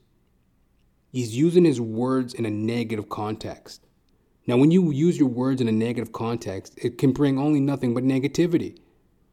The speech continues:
Now, the guy he's screaming at, that's a person that definitely dislikes you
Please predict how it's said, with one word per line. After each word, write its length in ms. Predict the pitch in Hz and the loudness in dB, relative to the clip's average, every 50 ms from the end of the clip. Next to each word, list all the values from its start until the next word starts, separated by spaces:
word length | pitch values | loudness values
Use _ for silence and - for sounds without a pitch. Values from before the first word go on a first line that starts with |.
| _ _ _ _ _ _ _ _ _ _ _ _ _ _ - | _ _ _ _ _ _ _ _ _ _ _ _ _ _ -2
Now, 420 | 117 131 147 160 180 190 190 185 | 2 4 4 6 6 6 6 6
the 100 | 156 151 | 6 4
guy 240 | 131 156 156 156 156 | 4 4 4 4 4
he's 200 | 139 135 123 - | 4 2 0 0
screaming 440 | - - - 156 156 151 131 113 104 | -2 2 6 8 8 8 8 4 2
at, 380 | 98 95 90 92 95 - - _ _ _ _ _ _ _ _ _ _ _ _ _ _ | 0 -2 -4 -6 -8 -10 -14 _ _ _ _ _ _ _ _ _ _ _ _ _ _
that's 200 | - 143 151 - | -2 -2 0 0
a 40 | 170 | 0
person 420 | - - - 151 135 131 - 123 117 | 0 4 4 4 4 4 2 2 2
that 380 | 117 113 110 110 110 110 - | 2 0 -2 -4 -6 -6 0
definitely 640 | - 135 127 127 - 110 101 98 92 87 87 90 - _ _ _ _ _ _ _ _ _ _ _ - | 2 2 2 2 -2 -4 -2 -2 -4 -6 -8 -10 -12 _ _ _ _ _ _ _ _ _ _ _ -4
dislikes 540 | - 113 - - 110 110 110 113 - - - | -4 -4 -2 -2 -4 -2 -2 -2 -4 -6 -10
you 200 | 104 90 85 85 | -10 -10 -10 -12